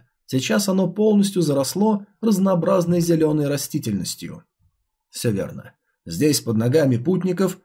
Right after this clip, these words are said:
почва оказалась не песчаной, а глинистой. Видимо, это всё, что осталось от прежнего оазиса. Возможно, трава Шаньюэ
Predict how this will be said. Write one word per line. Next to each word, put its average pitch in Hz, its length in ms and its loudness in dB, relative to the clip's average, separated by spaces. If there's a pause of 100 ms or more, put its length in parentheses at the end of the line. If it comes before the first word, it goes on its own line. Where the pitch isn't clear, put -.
(180)
почва 185 400 2
оказалась 175 540 2
не 165 120 2
песчаной, 180 920 -2
а 185 100 -2
глинистой. 156 800 0 (380)
Видимо, 160 580 0 (140)
это 143 240 -6
всё, 180 280 -2
что 160 220 -4
осталось 170 580 -2 (100)
от 165 200 -2
прежнего 165 500 2
оазиса. 147 800 -2 (420)
Возможно, 139 500 0
трава 131 320 2
Шаньюэ 180 720 0